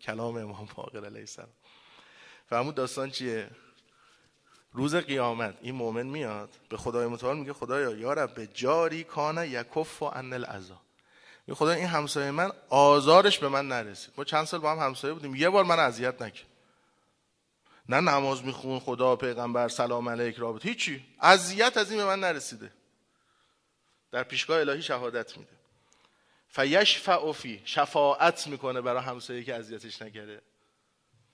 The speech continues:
خدا بهش می‌فرماد که: «انا ربک و انا احق من کافا عنک»، به من میگی؟ من خودم ربم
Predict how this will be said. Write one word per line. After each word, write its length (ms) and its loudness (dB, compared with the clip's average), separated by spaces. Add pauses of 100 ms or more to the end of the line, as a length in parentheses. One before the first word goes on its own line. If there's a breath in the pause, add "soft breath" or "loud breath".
(640 soft breath)
خدا 320 4
بهش 240 0
می‌فرماد 360 0
که: 200 -2
«انا 200 2
ربک 760 0 (300)
و 160 -4
انا 180 -2
احق 600 -4
من 280 0
کافا 560 -6
عنک»، 340 -12 (240)
به 120 -8
من 240 0
میگی؟ 540 -12 (120)
من 120 -8
خودم 480 -6
ربم 520 -2